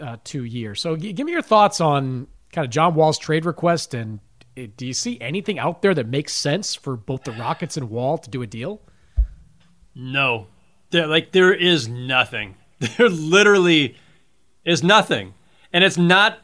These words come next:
Speaker 2: that is not a knock on John Wall, who I think played well enough with the Rockets last year to show that he's still got something left. He could be a positive contributor.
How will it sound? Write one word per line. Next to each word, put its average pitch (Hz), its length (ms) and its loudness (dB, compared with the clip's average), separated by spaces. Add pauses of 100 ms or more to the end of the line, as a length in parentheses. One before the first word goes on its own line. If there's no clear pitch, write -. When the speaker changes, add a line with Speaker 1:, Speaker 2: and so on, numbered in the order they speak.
(140)
Speaker 2:
that 170 160 4
is 160 140 0
not 170 320 4
a 160 80 2
knock 147 340 2
on 185 140 0
John 143 300 0
Wall, 139 500 0 (760)
who 170 580 4
I 170 100 4
think 214 300 0
played 220 220 2
well 147 220 2
enough 175 240 2
with 185 140 -2
the 190 80 -2
Rockets 190 340 0
last 190 280 2
year 190 120 2
to 185 60 -4
show 202 480 2 (300)
that 165 100 2
he's 180 160 2
still 190 160 4
got 196 160 4
something 180 320 0
left. 143 360 0 (140)
He 190 120 0
could 202 100 -2
be 196 80 2
a 175 60 4
positive 175 480 2
contributor. 190 600 -2